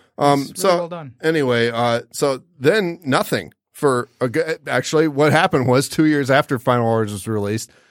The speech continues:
Speaker 1: I met you.
Speaker 2: Yeah.
Speaker 1: And, and
Speaker 2: Mm-hmm.
Speaker 1: so time goes on. And then in about twenty twelve, summer twenty twelve, I realized that I hear Legendary is gonna be doing
Speaker 2: <laughs>
Speaker 1: another reboot.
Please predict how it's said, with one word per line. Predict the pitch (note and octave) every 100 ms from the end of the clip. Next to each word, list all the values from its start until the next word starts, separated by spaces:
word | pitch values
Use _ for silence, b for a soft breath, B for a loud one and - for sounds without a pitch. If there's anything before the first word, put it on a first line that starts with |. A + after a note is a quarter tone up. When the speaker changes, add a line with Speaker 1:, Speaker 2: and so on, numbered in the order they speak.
| b
Speaker 1:
I | -
met | B2 C3 B2+
you. | D3 A2 - _
Speaker 2:
Yeah. | F3+ B3+ F3+
Speaker 1:
And, | B2 A#2+ A#2+
and | B2+ B2
Speaker 2:
Mm-hmm. | G#2
Speaker 1:
so | C3+ B2 A#2+ _ _ _ _ _ A#2+ -
time | D#3 D3+
goes | D3 C#3+
on. | B2 A2+ B2 _ b b -
And | C#3
then | E3+ G3+
in | G3
about | E3 A#2+ E3+ -
twenty | - E3 F#3
twelve, | E3+ - E3 D3+ G#2+ F#2+
summer | C#3 C#3
twenty | B2+ C#3+ B2+
twelve, | - C3 A#2
I | A2
realized | A2 A#2+ B2+ A#2+ A2 A#2+
that | G#2+ - - -
I | A2+
hear | B2+
Legendary | B2+ A#2+ B2 A#2+ A2 G#2 G2
is | G2 -
gonna | A2 G#2
be | F#2+ G#2+
doing | G#2+ G#2+
Speaker 2:
<laughs> | G#2
Speaker 1:
another | G#2+ A2 A2
reboot. | A#2 C3 G#2